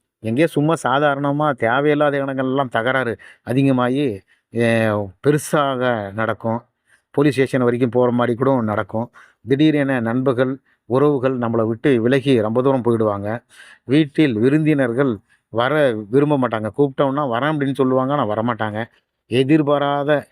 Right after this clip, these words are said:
சட்ட வழக்கு பிரச்சனைகள், இதெல்லாம் நிறைய நடக்கும். அடுத்தது ஆன்மீக மர்ம குறி-, அறிகுறிகள் அப்படின்னு சொல்லி பார்த்தோம்னா, பூஜை நேரத்துல மெழுகுவர்த்தி தீ அசாதாரணமாக, ஆ, தடங்கல் ஏற்பட்டு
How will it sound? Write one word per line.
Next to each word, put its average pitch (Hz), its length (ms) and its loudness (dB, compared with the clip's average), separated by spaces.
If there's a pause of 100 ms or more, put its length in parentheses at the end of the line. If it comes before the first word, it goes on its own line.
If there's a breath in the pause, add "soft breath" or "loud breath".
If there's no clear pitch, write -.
சட்ட - 380 -4
வழக்கு 120 360 -4
பிரச்சனைகள், 120 600 -2
இதெல்லாம் 113 360 -2
நிறைய 123 380 -2
நடக்கும். 110 400 -6 (1080 loud breath)
அடுத்தது 135 560 2
ஆன்மீக 151 800 0 (380)
மர்ம 139 460 0
குறி-, 131 360 -2
அறிகுறிகள் 131 520 2
அப்படின்னு 120 260 0
சொல்லி 117 240 -2
பார்த்தோம்னா, 120 460 -4 (320 soft breath)
பூஜை 156 280 2
நேரத்துல 131 420 2
மெழுகுவர்த்தி 131 560 2
தீ 139 340 0
அசாதாரணமாக, 120 1040 -2 (460 soft breath)
ஆ, 107 580 -6 (680)
தடங்கல் 139 400 -2
ஏற்பட்டு 120 600 0